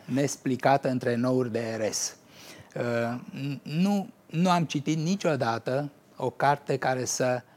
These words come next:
îl dezvăluie pe Eminescu. El însuși era foarte secretos. Uh, venea, pleca, nu spunea nimănui. Uh, toată viața sa era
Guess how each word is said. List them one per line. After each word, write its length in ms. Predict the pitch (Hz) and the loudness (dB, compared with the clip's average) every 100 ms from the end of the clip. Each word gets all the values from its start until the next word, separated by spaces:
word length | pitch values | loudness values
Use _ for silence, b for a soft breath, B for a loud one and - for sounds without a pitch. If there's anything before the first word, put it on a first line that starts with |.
| b b | b b
îl 180 | 139 135 | 2 2
dezvăluie 680 | 127 120 117 127 135 120 107 | 2 -2 2 2 2 2 -2
pe 160 | 107 | -4
Eminescu. 500 | 104 104 104 - - - | -4 -6 -6 -8 -14 -10
El 200 | - 165 | 2 4
însuși 380 | 196 196 170 - | 4 0 -4 0
era 160 | 123 107 | 0 0
foarte 320 | 123 113 110 | -2 -4 -6
secretos. 760 | - 110 110 104 104 90 - - B B B | -4 -4 -2 -4 -6 -6 -8 -12 B B B
Uh, 340 | 120 117 113 117 | -2 2 2 4
venea, 360 | 127 127 170 | 2 2 0
pleca, 480 | 180 - 117 151 151 | 0 -2 0 2 2
nu 120 | 139 | 2
spunea 340 | 127 - 143 139 | -4 -4 -2 0
nimănui. 540 | 143 139 143 139 104 B B B 127 | 0 -2 0 -2 -2 B B B -6
Uh, 220 | 117 120 | -4 0
toată 340 | 165 180 175 | 2 2 2
viața 360 | 143 143 143 127 | 2 2 2 -2
sa 220 | - 135 | 0 0
era 380 | 131 127 135 | 2 2 2